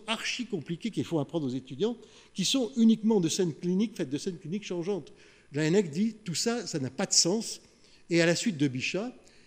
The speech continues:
il propose une nouvelle législation de la médecine médicale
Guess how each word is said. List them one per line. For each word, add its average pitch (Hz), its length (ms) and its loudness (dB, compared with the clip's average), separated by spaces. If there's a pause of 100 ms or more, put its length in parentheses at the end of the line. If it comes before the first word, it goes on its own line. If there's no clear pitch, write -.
(160)
il 156 120 -4
propose 190 680 4
une 151 320 0
nouvelle 240 500 6
législation 160 720 2
de 135 60 -2
la 127 80 -4
médecine 175 500 -4
médicale 139 560 -6